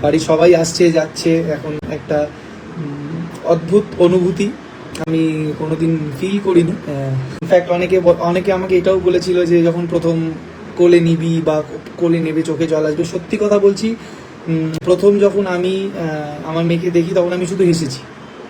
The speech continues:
<laughs> শুধু হাসি পেয়েছে, জানি না কেন। আহ, কি নাম রাখলে, আহ, সেটা এখনো মা-, এখন মোটামুটি ঠিক হয়ে গেছে, জানিয়ে দেবো।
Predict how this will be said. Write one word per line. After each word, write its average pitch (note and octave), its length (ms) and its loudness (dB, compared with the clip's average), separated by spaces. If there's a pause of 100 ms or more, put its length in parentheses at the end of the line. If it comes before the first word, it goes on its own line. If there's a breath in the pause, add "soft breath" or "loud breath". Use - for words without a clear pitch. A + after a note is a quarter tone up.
<laughs> - 400 -2
শুধু F3 140 -2
হাসি D3+ 320 0
পেয়েছে, D#3 220 0
জানি D3 200 2
না D3+ 80 -4
কেন। C#3+ 160 -8
আহ, - 880 -10 (140)
কি G#3 140 -2
নাম F#3+ 240 0
রাখলে, F#3 380 2
আহ, - 1160 -12
সেটা G3+ 280 2
এখনো G#3 480 2
মা-, F#3 220 -6
এখন A#3 240 -2
মোটামুটি B3 480 2
ঠিক B3 220 2
হয়ে A#3+ 200 0
গেছে, F3+ 220 2 (140)
জানিয়ে F3+ 280 2
দেবো। E3+ 200 0